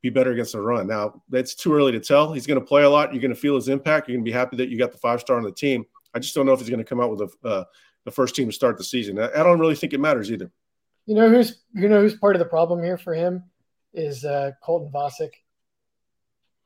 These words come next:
Speaker 2: I mean, if that guy's healthy and has a great offseason, they, they have guys that they've been stacking now that are actually really talented.
Speaker 1: Yeah, they love Vasek.
Speaker 2: Uh, and then, uh, al-, also our, uh,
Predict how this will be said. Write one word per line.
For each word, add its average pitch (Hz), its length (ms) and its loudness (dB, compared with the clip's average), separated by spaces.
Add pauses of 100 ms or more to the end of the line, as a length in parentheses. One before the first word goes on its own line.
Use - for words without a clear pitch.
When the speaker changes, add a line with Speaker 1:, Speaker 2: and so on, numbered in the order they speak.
(260)
Speaker 2:
I 175 60 -8
mean, 170 120 2
if 170 120 0
that 180 160 4
guy's 175 240 6
healthy 175 420 0
and 165 80 0
has 160 160 0
a 156 60 -10
great 160 220 4
offseason, 175 680 -4 (480)
they, 180 160 -2
they 196 160 4
have 208 280 6
guys 190 440 6
that 180 140 -6
they've 165 200 -4
been 160 160 -6
stacking 160 560 -6
now 143 280 -2
that 139 140 -10
are 143 160 -4
actually 143 400 -8 (360)
really 156 240 -4
talented. 139 640 -14 (260)
Speaker 1:
Yeah, 107 120 -6
they 120 100 -2
love 120 220 -2
Vasek. 101 320 -6 (600)
Speaker 2:
Uh, 156 340 -2
and 180 140 2
then, 196 160 2
uh, 190 40 4
al-, 190 420 4
also 180 400 2
our, 165 240 2
uh, 156 220 0